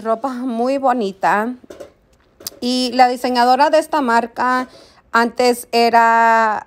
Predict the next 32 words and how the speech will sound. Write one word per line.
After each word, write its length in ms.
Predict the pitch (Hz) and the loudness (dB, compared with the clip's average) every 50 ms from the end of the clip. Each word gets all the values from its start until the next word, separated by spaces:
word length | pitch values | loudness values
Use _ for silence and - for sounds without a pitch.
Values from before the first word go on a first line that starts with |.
| - | -6
am, 320 | - 202 185 180 185 185 185 | -4 -2 -2 -2 -6 -8 -12
stylist, 720 | - - 254 262 277 277 247 196 165 180 - - - - _ - | -6 -2 0 0 0 0 -2 -2 -4 -6 -10 -14 -20 -20 _ -6
era 440 | 214 214 214 226 226 226 226 226 | -4 0 2 2 4 4 2 0
estilista 720 | 214 220 214 - - 202 208 220 220 220 - 226 220 220 220 | -2 -6 -10 -12 -14 -10 -8 -10 -10 -4 0 0 0 0 0
para 360 | 214 214 214 220 220 220 - | 0 0 2 2 0 0 -2
los 540 | - 190 196 202 214 226 247 269 254 - - | -4 -6 -6 -4 -2 -2 -2 -2 -6 -12 -12
famosos. 720 | _ 320 269 262 - 302 330 339 - 262 220 202 208 208 - - - - - _ | _ -8 -6 -6 -6 -6 -8 -4 0 0 0 0 0 -4 -12 -20 -20 -20 -16 _
Miren 200 | - 277 320 349 | -2 0 0 0
nomás, 340 | 370 339 294 294 269 277 330 | 2 2 4 4 2 4 2
amigas, 640 | 294 285 277 277 262 262 269 269 269 269 262 - - - _ _ _ _ | 0 -2 -2 -2 2 2 4 4 2 0 -2 -6 -16 -18 _ _ _ _
qué 200 | - 269 269 262 | 0 2 2 4
vestido 520 | 254 262 269 269 269 - 247 240 240 247 240 | 4 2 0 0 0 -4 0 2 2 2 2
tan 220 | - 233 214 214 | 2 0 2 2
más 320 | 247 240 233 226 220 214 220 | 0 2 2 2 0 0 -2
bonito. 460 | 233 233 226 208 190 185 - 202 202 | -4 -4 -2 -4 -6 -4 -4 -4 -4
Cuesta 280 | - 214 202 - 240 | -4 -6 -4 -4 -8
setecientos 880 | 240 - 254 - 202 185 - - 220 220 226 254 233 - 233 240 240 - | -8 -8 -12 -12 -12 -14 -12 -8 -4 -4 -4 -4 -4 -4 -4 -4 -4 -6
y 80 | 196 190 | -2 0
algo, 420 | 196 190 185 185 180 208 208 202 208 | 0 0 0 0 0 0 0 0 0
pero 340 | - 190 185 185 180 165 - - _ | -2 0 2 2 2 0 0 0 _
oh 220 | 220 214 214 220 | 2 4 4 2
my 180 | 226 220 202 190 | 0 -2 -4 -4
gosh. 560 | - - 190 185 180 180 190 190 - - - _ _ _ _ _ _ _ _ _ _ _ _ _ _ _ _ _ _ | -2 -2 -2 0 0 -2 -2 -4 -8 -14 -18 _ _ _ _ _ _ _ _ _ _ _ _ _ _ _ _ _ _
Me 140 | - 202 202 | -12 -8 -6
encantó, 800 | 208 202 185 190 190 196 185 185 - 214 208 208 208 214 208 - | -6 -4 -2 -2 -2 -2 -4 -2 0 2 4 6 4 4 2 0
me 140 | - 202 196 | -4 -6 -6
encantó 380 | 190 185 - 185 180 185 - 208 | -6 -4 -4 -6 -6 -4 -2 -2
el 160 | 190 190 185 | -2 -2 -2
color, 600 | - 220 214 202 190 196 190 190 190 190 185 - _ | 0 0 2 2 2 2 2 2 0 0 -4 -6 _
me 320 | _ 196 190 185 175 - _ - | _ -8 -6 -6 -8 -10 _ -20
encantó 720 | - - - 185 185 185 185 - 208 208 202 208 208 220 - | -8 -2 -2 -2 -2 -4 -6 -2 0 2 4 4 4 4 2
absolutamente 1200 | - 202 208 - - 196 190 190 185 - 208 208 208 202 202 202 196 - - 214 208 208 196 202 | 2 -2 -2 -2 -4 -2 -2 -4 -4 -4 -4 -2 -2 -2 -4 -4 -6 -6 -4 -4 -4 -4 -6 -10